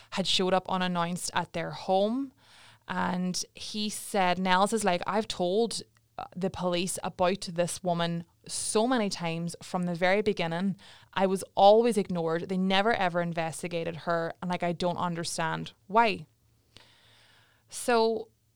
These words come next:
the detectives are like, "Okay, well, they both mentioned this lady, Stephanie Lazarus." So they're like, "Right, okay, let's try to imagine how a cop with training might go about planning to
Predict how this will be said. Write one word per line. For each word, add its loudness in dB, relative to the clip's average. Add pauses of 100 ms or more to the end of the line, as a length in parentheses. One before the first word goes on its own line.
(480)
the 0
detectives -2
are 0
like, 0
"Okay, -6 (220)
well, 0 (340)
they -2
both 0
mentioned -2
this -8
lady, -4 (160)
Stephanie -6
Lazarus." -6 (680)
So 0
they're 8
like, 6
"Right, 4
okay, -2 (420)
let's 4
try 2
to -2
imagine 0
how -2
a -4
cop -4 (320)
with -4
training -6 (560)
might 2
go 2
about 2 (120)
planning -2
to -6